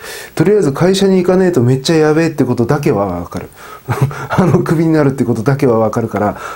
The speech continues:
とりあえず会社に行って仕事的なことはする。でももうこ-、心ここにあらずで。混乱。もう大混乱。大混迷の時代。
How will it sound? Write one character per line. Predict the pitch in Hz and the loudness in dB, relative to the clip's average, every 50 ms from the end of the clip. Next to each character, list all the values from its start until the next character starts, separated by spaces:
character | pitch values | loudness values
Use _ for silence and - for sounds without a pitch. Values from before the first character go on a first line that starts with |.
| - - | -8 -2
と | - 160 | 0 2
り | 190 | 2
あ | 196 | 2
え | |
ず | 170 139 | 2 2
会 | 139 135 131 131 | 2 2 2 2
社 | 127 139 | 2 2
に | 131 | 2
行 | 127 127 | 0 0
っ | 123 | 0
て | 127 | -2
仕 | 123 - 139 | -2 0 0
事 | 139 151 143 - | 0 -2 -2 -4
的 | - 117 156 | -4 -2 0
な | 165 | 0
こ | 170 160 165 | 2 2 2
と | 147 | 2
は | 123 104 | 0 0
す | - - | -2 -2
る。 | 90 90 95 | -2 -2 0
で | 113 135 | 2 2
も | 143 139 120 | 2 2 2
も | 113 120 123 117 110 | 2 2 2 2 0
う | 98 | -2
こ-、 | - - - - - - - - - | -4 -10 -14 -14 -18 -20 -16 -8 -2
心 | - 131 113 - 131 120 110 | -2 -2 2 2 2 2 0
こ | - 104 | -2 -4
こ | 92 104 | -4 -4
に | 104 101 98 | -4 -2 -2
あ | 95 | -4
ら | 92 90 | -4 -6
ず | 80 78 - | -8 -10 -10
で。 | 85 71 69 - - - - - - - - - - - - - - - - - - - - - - | -10 -10 -10 -12 -16 -20 -20 -20 -20 -20 -20 -20 -20 -20 -20 -20 -20 -20 -20 -20 -20 -18 -10 -6 -4
混 | - - 139 147 156 147 | 0 2 2 2 4 4
乱。 | 139 139 135 120 107 - - - | 2 2 2 0 -2 -6 -6 -2
も | 131 131 127 | 0 2 2
う | 113 | 2
大 | 135 127 147 180 180 | 2 2 2 2 0
混 | - - 147 151 135 110 | 0 0 0 0 0 0
乱。 | 98 90 - | -2 -4 -4
大 | 98 107 139 147 160 156 | -2 0 0 2 0 0
混 | 139 - 190 190 170 147 | 0 0 2 2 2 4
迷 | 131 123 | 4 2
の | 113 107 | 2 2
時 | 107 101 107 | 0 0 0
代。 | 104 104 95 95 | 0 -2 -2 -4